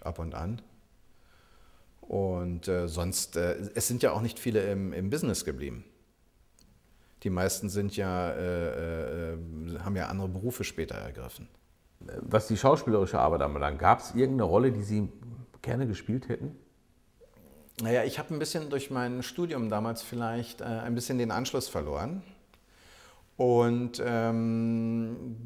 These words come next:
Speaker 1: bin dann auch, ähm, es war ja dann so die Zeit der sozialkritischen Serien, die dann
Speaker 2: Mhm.
Speaker 1: gedreht <laughs> wurden. Und vielleicht durch meine Art einfach, dass ich, äh,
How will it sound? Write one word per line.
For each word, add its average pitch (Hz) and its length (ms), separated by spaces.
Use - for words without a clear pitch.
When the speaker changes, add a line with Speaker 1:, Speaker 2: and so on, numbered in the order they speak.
Speaker 1:
bin 135 300
dann 127 260
auch, 120 500
ähm, 120 600
es - 160
war 123 80
ja 127 80
dann 123 160
so 120 80
die 113 140
Zeit 117 360
der 113 120
sozialkritischen 104 1400
Serien, 87 580
die 80 120
dann 78 180
Speaker 2:
Mhm. 80 60
Speaker 1:
gedreht 90 480
<laughs> - 80
wurden. 120 260
Und 117 500
vielleicht 127 540
durch 135 140
meine 123 200
Art 117 200
einfach, 113 260
dass 107 180
ich, - 240
äh, 113 300